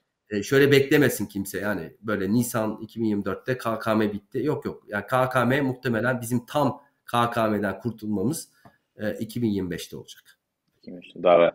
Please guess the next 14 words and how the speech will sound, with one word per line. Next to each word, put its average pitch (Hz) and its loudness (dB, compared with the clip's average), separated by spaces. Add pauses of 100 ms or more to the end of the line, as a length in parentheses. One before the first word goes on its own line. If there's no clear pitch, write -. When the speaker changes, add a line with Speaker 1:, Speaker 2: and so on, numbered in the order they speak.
(100)
Speaker 2:
daha 92 6
çok - 2
konuşacağız 92 0 (160)
o 82 -12
zaman. 80 -6
Speaker 1:
Daha 107 2
çok. - -10 (1120)
Speaker 2:
Peki, 190 4 (480)
şimdi - -8
altına 139 6
bakalım. 156 2 (160)
Artık 101 -6 (140)
sonuna 113 -4
yaklaşıyoruz. 107 -2